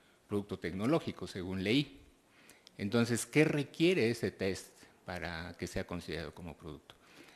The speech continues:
Bueno, es un ejemplo que llama mucho la atención, ¿no? O un instrumento de eva-, de evaluación en educación.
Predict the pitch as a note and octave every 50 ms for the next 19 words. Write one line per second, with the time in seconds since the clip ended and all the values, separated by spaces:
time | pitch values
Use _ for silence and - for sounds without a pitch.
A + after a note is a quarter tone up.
0 | - _ _ - D#3+ A#2 - - - - - A#2 A#2 A#2 A2+ - - B2+ A#2 A2
1 | B2+ B2+ C#3 C#3+ - - - - G#2+ G2+ G#2+ B2 C#3+ C3 A#2+ B2 C3+ C3 - C#3
2 | B2+ A2+ A2+ - A#2 A2 A2+ - - F3 F3 C3 G2+ A2+ C#3 C#3 - - - -
3 | - - A#2+ A#2+ C3+ D3+ D3+ C#3+ C3 - C3+ B2 A#2+ B2+ C#3 C#3 C#3 C3+ A#2+ G#2
4 | G2+ F#2+ F#2 F2 - - G2 G2 F#2+ F#2+ F#2+ F#2+ G2+ G2 G2 F#2+ - - A#2 A2+
5 | A2+ G#2 G#2 G2+ G2 G2+ G2+ G2+ F#2+ - - G2+ A2 - - D3 C3 C3 C#3 C#3
6 | B2+ A2+